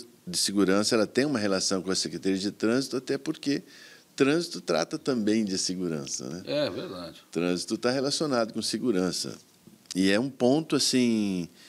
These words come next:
Speaker 1: muito importante pra ser analisado, porque isso, por isso que tem que haver um trabalho conjunto,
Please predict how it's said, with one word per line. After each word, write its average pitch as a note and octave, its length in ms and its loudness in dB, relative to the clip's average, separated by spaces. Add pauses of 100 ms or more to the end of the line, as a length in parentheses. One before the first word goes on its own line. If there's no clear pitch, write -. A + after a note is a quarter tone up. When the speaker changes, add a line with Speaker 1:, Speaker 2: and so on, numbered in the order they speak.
(320)
Speaker 1:
muito C3 360 4
importante B2+ 480 0
pra F#2 160 0
ser D#2+ 520 2
analisado, E2+ 840 0 (260)
porque D#2+ 280 -6
isso, E2+ 260 -4
por E2+ 100 -8
isso E2+ 100 -6
que - 60 -16
tem A2+ 180 -2
que - 120 -6
haver G2 240 0
um G2 80 -2
trabalho F#2 520 0
conjunto, F#2 640 -2